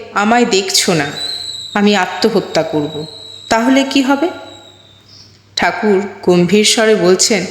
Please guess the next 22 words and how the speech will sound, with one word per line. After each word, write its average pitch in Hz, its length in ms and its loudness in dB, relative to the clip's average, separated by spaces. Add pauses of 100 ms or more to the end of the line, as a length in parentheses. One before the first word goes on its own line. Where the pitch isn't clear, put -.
(1300)
"অমন 240 380 4
স্ত্রী 254 580 0 (100)
ত্যাগ 190 200 2 (180)
করবে, 156 400 0 (500)
যে 196 220 2
ঈশ্বরের 262 720 2
পথে 247 280 2
বিঘ্ন 185 400 2
করে, 220 300 2 (560)
আত্মহত্যাই 247 800 0
করুক 294 420 2
আর 175 320 0
যাই 151 340 2
করুক। 147 240 -4 (760)
যে 196 200 2
ঈশ্বরের 262 680 2
পথে 214 260 2
বিঘ্ন 170 360 2
দেয়, 233 260 2 (240)
সে 294 260 2
অবিদ্যা 170 520 0
স্ত্রী।" 160 300 -4